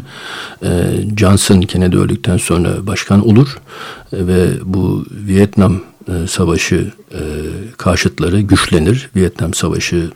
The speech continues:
Speaker 2: e, bir şekilde sürdürülemez ve, e, Amerika açısından bitirilmek zorunda kalınmıştır. E,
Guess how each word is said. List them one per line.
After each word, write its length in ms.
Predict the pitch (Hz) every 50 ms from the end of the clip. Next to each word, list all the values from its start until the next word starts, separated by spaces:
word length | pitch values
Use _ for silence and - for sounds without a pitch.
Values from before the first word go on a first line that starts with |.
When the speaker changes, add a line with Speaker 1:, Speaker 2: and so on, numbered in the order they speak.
| - -
Speaker 2:
e, 60 | 98 82 78 82 82 78 80 82 90 85 - _ _ _ _ _ - -
bir 120 | 85 85 92
şekilde 500 | - - 82 - - 76 76 78 76 -
sürdürülemez 840 | - - 78 71 78 76 78 98 98 101 98 101 110 107 104 -
ve, 40 | -
e, 60 | 85 87 85 78 - - - 82 85 85 - - - - _ _ _ _ _ _ _ _ - -
Amerika 360 | 98 87 85 87 95 - -
açısından 520 | - - - 90 - - 82 85 90 - 82
bitirilmek 480 | - - - 78 82 90 87 92 -
zorunda 420 | - 101 92 92 95 101 101 104 - - - - - - - - - - -
kalınmıştır. 680 | - - 101 101 104 104 104 - - - - 139 - - - - - - - - - - -
E, 40 | -